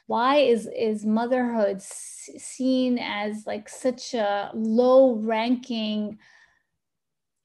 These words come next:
It's, like, almost looked down upon, you know, it's, uh, when it should be so highly revered. I mean, everybody came out of a mother,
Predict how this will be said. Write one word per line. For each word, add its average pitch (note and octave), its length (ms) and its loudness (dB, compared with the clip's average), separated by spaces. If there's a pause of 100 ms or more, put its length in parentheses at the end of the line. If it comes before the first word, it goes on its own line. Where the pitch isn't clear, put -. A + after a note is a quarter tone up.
It's, - 300 -6 (240)
like, A3+ 280 -2
almost E4+ 480 0
looked A3 340 -2
down C4+ 320 4
upon, G#3+ 420 -4
you B2 180 -6
know, A3+ 200 -4
it's, G#3+ 380 -6
uh, G3 480 -4 (420)
when A3+ 500 -2
it A#3 320 -10
should A3+ 320 0
be B3 180 0
so B3+ 680 2
highly A#3+ 640 2
revered. G3+ 680 0
I G#3 100 -8
mean, G#3 280 -10 (140)
everybody A#3+ 880 0
came G#3 280 -6
out G3+ 140 -6
of G3+ 160 -6
a F#3+ 60 -8
mother, G3 420 -14